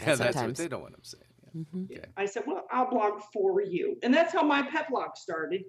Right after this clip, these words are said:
Speaker 2: How
Speaker 3: That's how I
Speaker 2: interesting.
Speaker 3: met my co-founder, Caroline. That's how all of the Blog Pause thing got started, was
Speaker 2: Oh, wow.
Speaker 3: through the concept of our authors should blog. And then because I was speaking, um, uh,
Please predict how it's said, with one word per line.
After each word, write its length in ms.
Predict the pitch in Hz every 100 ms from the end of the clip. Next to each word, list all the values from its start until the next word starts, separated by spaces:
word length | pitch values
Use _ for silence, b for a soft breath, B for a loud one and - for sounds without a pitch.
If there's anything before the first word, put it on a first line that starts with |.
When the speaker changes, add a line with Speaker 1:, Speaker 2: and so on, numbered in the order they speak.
| -
Speaker 2:
How 140 | 113
Speaker 3:
That's 220 | 247 330 320
how 100 | 294
I 60 | 262
Speaker 2:
interesting. 200 | 240 -
Speaker 3:
met 220 | 226 - _ _
my 140 | - 214
co-founder, 540 | 214 247 247 214 202 202
Caroline. 480 | 233 240 208 156 165 180 B -
That's 240 | 247 320 -
how 240 | 320 - -
all 280 | 226 262
of 140 | 269 240
the 60 |
Blog 260 | 226 226 240 247
Pause 220 | 196 196
thing 140 | 208 190
got 180 | 185
started, 400 | - 208 226 269 -
was 180 | 180 175
Speaker 2:
Oh, 60 | - -
wow. 60 | -
Speaker 3:
through 400 | - 190 190 392 - _ _
the 80 | 190
concept 760 | 381 202 226 226 220 180 -
of 240 | 190 175 180 - b b b
our 280 | - 175 180
authors 340 | 202 269 302 247
should 300 | - 202 165
blog. 500 | 196 202 180 175 190
And 180 | 190 175
then 300 | 170 165 160 _ -
because 380 | 196 - 208 -
I 80 | 170
was 280 | 180 175 -
speaking, 600 | - 285 294 196 180 175 -
um, 440 | 185 180 175 170 170 _
uh, 80 | 180